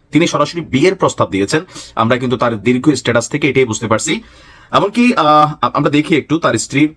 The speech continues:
প্রথম স্ট্যাটাসটা কি ছিল, যদিও তিনি এটা সরাই নিয়েছেন। আবার মজার বিষয় হচ্ছে, ওনার স্ত্রী এই পোস্টটা দেওয়ার পরে তিনি আবার একটা পোস্ট দিয়েছিলেন যে ওনার মোবাইল নাকি হারাই গেছে, ওই মোবাইল থেকে কে বা কারা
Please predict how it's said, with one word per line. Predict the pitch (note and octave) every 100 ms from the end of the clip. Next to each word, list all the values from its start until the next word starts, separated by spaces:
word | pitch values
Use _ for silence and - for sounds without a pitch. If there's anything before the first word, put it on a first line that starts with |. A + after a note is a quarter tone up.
| _
প্রথম | C#3 D#3 D3+
স্ট্যাটাসটা | - B2+ - A#2
কি | D#3+
ছিল, | - G#2
যদিও | F2 B2 D3
তিনি | C#3+
এটা | C#3+
সরাই | D3+ A2 B2
নিয়েছেন। | D3+ D#3 A3 - - -
আবার | A2 C#3+
মজার | C3 D3
বিষয় | D3+ F3 F3+
হচ্ছে, | G3+ A3+ - _ _ _ - - -
ওনার | B2+ C#3
স্ত্রী | - E3 D3+ - _ _
এই | D3
পোস্টটা | D3+ F3+ -
দেওয়ার | G#3+ E3
পরে | C#3+ C#3 A2
তিনি | - G#3
আবার | A3
একটা | F#3+
পোস্ট | D#3 D3 C#3
দিয়েছিলেন | D3+ D#3 C#3+
যে |
ওনার | C3+ C3+
মোবাইল | B2 B2+
নাকি | C3+ C#3+
হারাই | B2 B2
গেছে, | C#3+ - A#3 - - -
ওই | F3+ B3+
মোবাইল | G3+ E3+
থেকে | E3 D3
কে | D#3 C3
বা | B2+
কারা | C3 C#3+ -